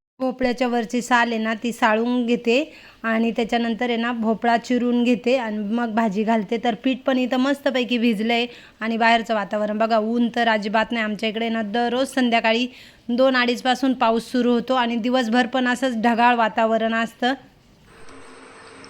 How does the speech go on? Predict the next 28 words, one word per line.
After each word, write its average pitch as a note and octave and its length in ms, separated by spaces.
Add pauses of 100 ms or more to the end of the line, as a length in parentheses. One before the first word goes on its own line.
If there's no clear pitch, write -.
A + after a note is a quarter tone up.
(300)
चणा G#3+ 240
डाळ G#3+ 180
भिजत G#3 440
टाकली G3 300
आहे G#3 100
भोपळ्याच्या G3+ 560
भाजीसाठी, G3+ 680
खूप A3+ 300
मस्त B3 320
अशी A3 340
चणा G#3 320
डाळ G3 300
टाकून G3+ 300
भोपळ्याची G3+ 420
भाजी F#3+ 320
तयार G3 240
होते. G#3+ 360 (640)
आणि G#3+ 200
इथं G#3+ 180
ठेवलं G3+ 260
आहे G#3+ 60
आंघोळीला G3+ 640
पाणी, - 380 (920)
पीठ A#3 120
पण A#3 260
भिजून G3 300
ठेवलं F#3 300
आहे. F#3+ 100